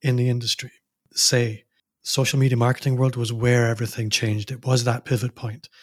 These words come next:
but a pivot point with a capital P, not like making a small pivot in a business, but a giant personal pivot." And I wanted to experience that for myself.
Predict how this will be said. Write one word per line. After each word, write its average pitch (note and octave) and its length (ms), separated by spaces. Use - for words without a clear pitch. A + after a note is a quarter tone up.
but B2 80
a A#2 40
pivot D#3 280
point C3 160
with A#2+ 100
a A2+ 60
capital - 400
P, A#2 460
not C3+ 340
like A#2+ 320
making B2+ 300
a A2 40
small B2 220
pivot A2+ 280
in G#2+ 100
a G#2+ 40
business, A#2+ 300
but - 140
a - 60
giant B2 480
personal A#2 400
pivot." G#2+ 360
And A2+ 120
I A2+ 100
wanted B2+ 440
to A#2+ 80
experience A#2 460
that A#2 160
for A#2 100
myself. A2+ 560